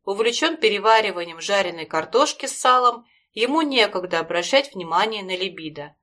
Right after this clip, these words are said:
он занят переработкой. Постарайтесь, чтобы в момент вашего рандеву с женщиной у вас не было эффекта многозадачности. Когда ваш желудок переваривает пищу, ваш мозг анализирует курсы валют,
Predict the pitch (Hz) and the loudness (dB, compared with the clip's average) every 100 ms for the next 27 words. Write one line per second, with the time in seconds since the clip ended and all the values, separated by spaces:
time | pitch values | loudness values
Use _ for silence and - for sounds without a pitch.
0 | _ - 185 180 180 240 294 277 - 180 | _ -4 -2 0 2 2 2 -6 -8 -8
1 | 190 196 190 165 151 - 151 - _ _ | -6 -6 -6 -8 -16 -18 -20 -20 _ _
2 | _ _ _ 226 226 247 262 320 349 160 | _ _ _ -4 2 2 4 4 2 -6
3 | - _ - - 214 208 220 240 240 202 | -10 _ -16 -2 -2 2 0 0 -4 2
4 | 208 208 196 196 190 190 180 170 226 294 | 2 2 -4 -4 -4 -6 -6 -2 -2 0
5 | - 247 240 240 _ - - 202 233 233 | -6 -8 -10 -12 _ -20 -8 0 2 0
6 | 254 330 302 214 180 185 254 277 - 180 | -2 0 4 4 2 0 -2 -2 -4 -2
7 | 185 202 214 226 190 160 - 160 - - | -2 0 2 2 2 -2 -6 -12 -14 -14
8 | 156 - _ _ _ _ _ _ _ 214 | -20 -20 _ _ _ _ _ _ _ -4
9 | 233 302 262 220 220 240 233 - 190 196 | 2 2 2 -2 -6 -8 -8 -6 -6 0
10 | 233 220 175 - 185 208 - - 220 214 | 2 2 -4 -8 -10 -6 -4 -4 -6 -8
11 | _ _ _ 185 262 294 240 294 311 233 | _ _ _ 0 2 2 0 0 0 -6
12 | 196 190 185 247 226 - 185 208 - 156 | -4 -6 -4 -2 -2 -4 -8 -8 -8 -4
13 | 147 160 240 302 | -4 -4 -8 -8